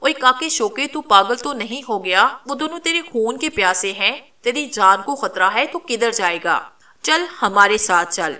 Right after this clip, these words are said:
"चौधरी साहिब, आपकी बड़ी मेहरबानी। ये बात यह है कि मेरा ताया अकबर खान बड़ा परेशान हो जाएगा। वो बेचारा अपनी बेटी रानी की गुमशुदगी से बिल्कुल टूट चुका है, ऐसे में उसे मेरे सहारे की जरूरत है। आप फिक्र ना करें,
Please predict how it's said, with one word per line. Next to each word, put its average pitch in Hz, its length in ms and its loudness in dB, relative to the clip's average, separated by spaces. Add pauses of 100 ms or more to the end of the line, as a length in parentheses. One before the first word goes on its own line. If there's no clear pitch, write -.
(360)
"चौधरी 294 300 -2
साहिब, 339 300 2 (120)
आपकी 247 260 4
बड़ी 233 220 0
मेहरबानी। 226 720 2
ये 294 80 0
बात 214 340 4
यह 208 160 -2
है 214 80 2
कि 226 140 -10
मेरा 269 220 -2
ताया 208 380 2
अकबर 240 400 -2
खान 220 420 2
बड़ा 202 260 4
परेशान 196 540 0
हो 202 140 -6
जाएगा। 165 580 -4 (340)
वो 320 80 0
बेचारा 320 360 6
अपनी 339 240 2
बेटी 233 280 2
रानी 214 280 6
की 196 140 -4
गुमशुदगी 214 540 -6
से 269 140 2
बिल्कुल 220 360 -2
टूट 202 300 -4
चुका 185 280 4
है, 180 360 0 (300)
ऐसे 320 260 2
में 339 120 -6
उसे 330 180 2
मेरे 302 240 -2
सहारे 190 400 2
की 240 120 -4
जरूरत 220 340 0
है। 208 320 0
आप 262 120 4
फिक्र - 260 -2
ना 311 120 2
करें, 226 440 -2